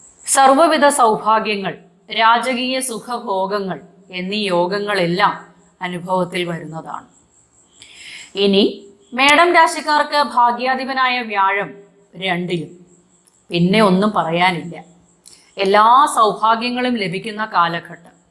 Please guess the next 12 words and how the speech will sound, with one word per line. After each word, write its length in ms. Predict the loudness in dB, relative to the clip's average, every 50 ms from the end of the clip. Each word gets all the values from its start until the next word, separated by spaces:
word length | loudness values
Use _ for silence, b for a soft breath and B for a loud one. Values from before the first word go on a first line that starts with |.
| _ _ _ _ B B B B B B B B
ഏതൊരു 400 | -2 0 2 2 2 2 2 2
കാര്യത്തിന് 440 | 2 4 4 4 4 2 -2 -2 0
ഇറങ്ങി 260 | 0 0 0 0 -2
പുറപ്പെടുമ്പോഴും 760 | -2 -2 -2 -2 -2 -4 -6 -6 -6 -6 -4 -4 -4 -4 -6
കാര്യങ്ങൾ 520 | -4 0 2 4 4 4 0 -4 -6 -8 -8
ശുഭകരമായി 800 | -10 -10 -12 -10 -6 -6 -4 -2 0 0 0 0 0 0 -2 -4
തീരും. 340 | -6 -10 -12 -14 -14 -18 _ _ _ _ _ _ _ _ _ _ _ _ _ _
വീട്, 580 | -10 -6 -2 0 2 2 4 4 4 2 0 -6 -18 -20 _ -8
വാഹനം, 500 | -2 2 2 2 2 0 -2 -4 -6 -6 -6 -10 -20 _ _ _ _ _
വസ്തു 600 | -4 -4 -4 -4 -6 -10 -8 -6 -6 -6 -8 -10 -6
എന്നിവ 300 | -4 -2 0 2 4 4
ലഭിക്കുന്നതിനും 800 | 4 2 0 0 -2 -4 -4 -4 -4 -4 -6 -6 -8 -8 -10 -10